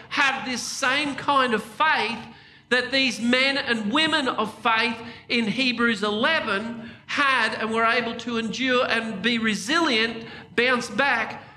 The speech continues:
to the things that God had called them to do, and how we can endure through to the end. And so the first point, if you're following along on the online church, there's notes there. If you're following in, in service here, there's hard copies, or you can do the same thing.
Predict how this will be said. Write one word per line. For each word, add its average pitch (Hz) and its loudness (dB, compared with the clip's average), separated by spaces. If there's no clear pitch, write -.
to 254 2
the 220 0
things 247 -2
that 220 -2
God 226 2
had 190 0
called 220 0
them 202 -2
to 196 -6
do, 202 2
and 190 0
how 214 0
we 262 2
can 240 -4
endure 202 0
through 226 2
to 208 0
the 214 -2
end. 196 0
And 190 -2
so 247 2
the 233 0
first 302 -2
point, 269 2
if 220 -2
you're 277 0
following 262 2
along 254 0
on 240 2
the 233 4
online 240 2
church, 254 0
there's 196 -4
notes 240 0
there. 233 2
If 226 -4
you're 208 -2
following 226 0
in, 208 -2
in 220 -4
service 233 -2
here, 226 0
there's 190 -2
hard 226 0
copies, 226 -4
or 196 -2
you 185 -6
can 190 -4
do 190 -4
the 180 -4
same 190 -2
thing. 196 -2